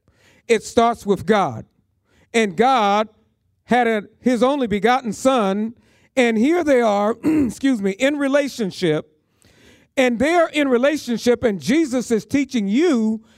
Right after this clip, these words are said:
how to be in relationship with his Father. And he says to you, Look,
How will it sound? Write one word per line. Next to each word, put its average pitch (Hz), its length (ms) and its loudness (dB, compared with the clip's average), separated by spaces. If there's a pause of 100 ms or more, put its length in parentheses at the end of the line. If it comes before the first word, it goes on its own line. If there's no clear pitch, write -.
(160)
how 233 140 0
to 226 80 0
be 226 160 0
in 208 80 0
relationship 196 800 -2
with 185 160 -2
his 170 180 -6
Father. 143 440 -2 (1000)
And 269 160 0
he 277 80 2
says 320 440 -2
to 254 100 0
you, 202 300 2
Look, 214 500 -2